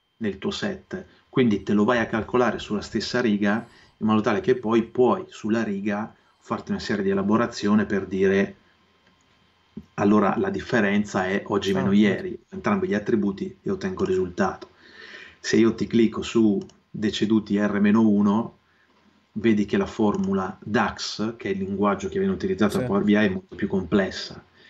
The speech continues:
Speaker 1: C'è un calcolo che viene fatto sulla riga, deve trovare rispetto alla riga di analisi qual è la sua riga precedente, prendere quell'elemento, portarlo sopra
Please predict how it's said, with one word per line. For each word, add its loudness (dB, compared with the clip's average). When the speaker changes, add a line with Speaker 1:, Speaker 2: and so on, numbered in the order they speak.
Speaker 1:
C'è -4
un -2
calcolo 2
che -2
viene -4
fatto -6
sulla 2
riga, 4
deve -2
trovare -2
rispetto -2
alla 2
riga 0
di 0
analisi 2
qual -2
è 2
la 0
sua -8
riga 4
precedente, 2
prendere -2
quell'elemento, 2
portarlo 2
sopra 0